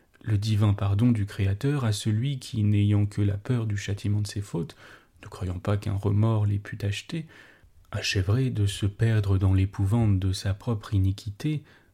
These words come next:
en reniant le Dieu qui pardonne, en appelant le néant à son aide ? Ne m'est-il pas ordonné d'émouvoir la pitié du riche en faveur des souffrances du pauvre ? Et quand ma voix a pu se faire entendre,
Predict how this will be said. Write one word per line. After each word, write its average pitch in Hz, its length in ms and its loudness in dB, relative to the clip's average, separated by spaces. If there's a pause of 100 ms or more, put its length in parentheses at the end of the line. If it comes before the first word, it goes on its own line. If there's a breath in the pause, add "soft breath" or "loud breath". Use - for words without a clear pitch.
en 131 140 -2
reniant 139 420 2
le 123 160 2
Dieu 120 240 -2
qui 113 160 -6
pardonne, 101 640 2 (320)
en 101 100 -2
appelant 107 420 0 (440 loud breath)
le 101 180 6
néant 107 460 6
à 95 80 4
son 98 320 0
aide ? 92 340 -2 (680)
Ne 95 40 0
m'est-il 98 280 -8
pas 101 180 2
ordonné 98 380 2
d'émouvoir 104 640 2
la 98 140 2
pitié 101 340 -2
du 101 140 0
riche 139 340 -2
en 110 100 0
faveur 123 440 -2
des 117 120 -4
souffrances 117 540 -4
du 113 140 -4
pauvre ? 104 580 0 (760 soft breath)
Et - 60 -20
quand 95 160 -2
ma 92 140 -2
voix 104 320 0 (460 loud breath)
a - 100 -18
pu - 160 -12
se - 100 -12
faire 95 240 -6
entendre, 113 500 -2